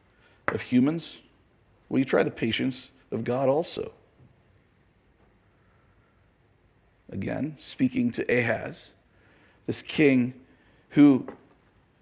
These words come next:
is not only testing the patience of the Lord, he's also going around trying to find the right God to worship in the temple,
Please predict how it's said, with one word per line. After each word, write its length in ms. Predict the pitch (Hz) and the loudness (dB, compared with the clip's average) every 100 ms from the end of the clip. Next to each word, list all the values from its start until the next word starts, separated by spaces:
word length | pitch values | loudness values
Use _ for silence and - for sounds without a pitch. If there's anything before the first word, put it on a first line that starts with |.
| _ - _ - | _ -20 _ -4
is 180 | 131 127 | -2 4
not 220 | 165 180 | 4 8
only 480 | 196 190 165 117 - - - | 8 10 6 6 0 -20 -4
testing 380 | 175 180 165 151 | 0 0 0 0
the 80 | 143 | 0
patience 500 | 160 160 151 131 131 | 2 2 2 -2 -2
of 160 | 110 | -2
the 80 | 117 | -2
Lord, 340 | 120 139 156 | 4 6 6
he's 140 | 151 143 | 4 0
also 360 | 156 160 165 | 0 0 -2
going 280 | 135 143 165 | 0 0 0
around 280 | 151 156 151 | 0 2 0
trying 300 | - 160 160 | -2 -4 -4
to 80 | 143 | -6
find 640 | - 185 185 190 180 151 - - - - - - | -8 -2 0 0 0 -2 -4 -12 -18 -18 -8 4
the 100 | 156 | 8
right 380 | 160 196 180 | 10 10 8
God 440 | 139 170 170 151 139 | 8 10 10 8 4
to 80 | 147 | 4
worship 440 | 156 156 147 110 - - _ _ _ _ _ _ _ _ _ _ _ - | 6 6 4 2 -6 -20 _ _ _ _ _ _ _ _ _ _ _ -8
in 180 | - 139 | 0 0
the 60 | |
temple, 560 | 123 170 175 127 95 | 2 0 2 2 0